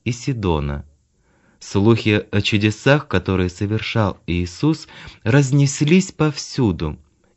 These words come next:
и народ стекался к нему. Он попросил учеников приготовить лодку на случай, если толпа начнет теснить его, потому что в тот день многие были исцелены,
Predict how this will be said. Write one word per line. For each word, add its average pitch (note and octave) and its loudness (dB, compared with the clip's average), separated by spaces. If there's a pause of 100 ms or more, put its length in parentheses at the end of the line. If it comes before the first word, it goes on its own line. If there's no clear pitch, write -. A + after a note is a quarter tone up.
и G2+ -4
народ G#2+ 2
стекался F#2+ -4
к - -12
нему. E2 -6 (1400)
Он C3+ 4
попросил A#2 2
учеников F#2 0 (280)
приготовить A#2 2
лодку A2 0 (380)
на G2+ 4
случай, A2+ 0 (300)
если C#3+ 2
толпа B2+ 4
начнет A#2 2
теснить G#2 -4
его, D2+ -8 (580)
потому F#2 2
что - -4
в E2 -10
тот G#2+ 0
день A2+ 0 (320)
многие A#2 4
были A2 4
исцелены, A2+ 0